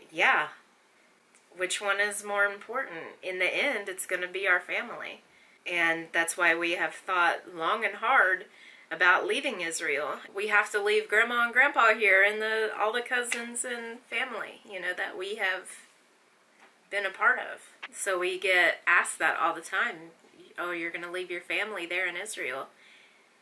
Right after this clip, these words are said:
Yeah. Because we're thinking ahead. We don't want to be a rat in a snake cage anymore. I don't think I've gotten good sleep in Israel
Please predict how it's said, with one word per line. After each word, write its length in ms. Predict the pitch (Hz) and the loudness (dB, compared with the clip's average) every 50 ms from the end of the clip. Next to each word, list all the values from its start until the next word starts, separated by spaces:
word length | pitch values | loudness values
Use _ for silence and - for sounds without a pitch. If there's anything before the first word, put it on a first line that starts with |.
| _ _ _ _ _ _ _ _ _ _ _ _ _ _ _ _ _ _ _ _ _ _ _ _ _ _ _ _ _ _ _ _ _ _ _ _ _ _ _ _ _ - _ _ _ _ _ _ _ _ - | _ _ _ _ _ _ _ _ _ _ _ _ _ _ _ _ _ _ _ _ _ _ _ _ _ _ _ _ _ _ _ _ _ _ _ _ _ _ _ _ _ -20 _ _ _ _ _ _ _ _ -10
Yeah. 280 | 160 160 170 196 208 208 - _ _ _ _ _ _ _ _ _ _ _ _ _ _ _ _ _ _ _ _ _ _ _ _ _ _ _ - 160 - | -6 -4 -4 -4 -4 -6 -10 _ _ _ _ _ _ _ _ _ _ _ _ _ _ _ _ _ _ _ _ _ _ _ _ _ _ _ -20 -14 -12
Because 340 | 180 175 - 190 175 170 | -10 -8 -6 -4 -4 -4
we're 100 | 180 170 | -6 -8
thinking 480 | 165 - 202 190 190 - 196 185 170 165 | -8 -8 -10 -10 -10 -10 -12 -10 -8 -6
ahead. 520 | 160 165 - 185 175 165 143 135 131 - - _ _ _ _ _ _ - | -6 -6 -4 -4 -4 -2 -4 -4 -6 -10 -18 _ _ _ _ _ _ -14
We 100 | 196 202 | -10 -8
don't 220 | 214 214 202 - 208 | -6 -6 -6 -6 -4
want 160 | 214 214 - - | -4 -4 -4 -6
to 100 | - 208 | -12 -12
be 160 | - 208 202 | -10 -8 -6
a 80 | 185 180 | -6 -6
rat 500 | 165 160 151 143 160 196 214 214 - - - - | -4 -2 0 0 0 0 0 -4 -6 -10 -14 -16
in 120 | 185 175 | -14 -12
a 60 | 160 160 | -10 -8
snake 440 | - - - 208 185 170 - - | -8 -8 -8 -8 -8 -10 -10 -12
cage 340 | - - 165 139 131 131 - - | -12 -10 -10 -10 -10 -10 -12 -12
anymore. 500 | 110 113 107 95 92 90 82 71 73 - - - _ _ _ _ _ _ _ _ _ _ - | -12 -12 -14 -16 -16 -12 -10 -10 -10 -12 -16 -20 _ _ _ _ _ _ _ _ _ _ -2
I 120 | 175 180 | -2 0
don't 220 | 185 202 202 - - | 0 0 -2 -2 -2
think 200 | - 196 190 208 | -4 -2 0 2
I've 200 | 196 185 180 - | 0 0 2 2
gotten 360 | 196 190 196 - 175 175 165 | 4 4 4 4 0 -8 -8
good 260 | - 180 185 180 185 | -4 -4 -4 -2 -4
sleep 420 | - - - 175 180 185 208 208 | -6 -6 -4 -4 -4 -4 -4 -4
in 140 | 185 175 170 | -6 -6 -4
Israel 640 | 160 165 170 - - 202 208 220 226 226 233 233 | -4 -6 -6 -6 -4 -2 0 0 0 0 -2 -6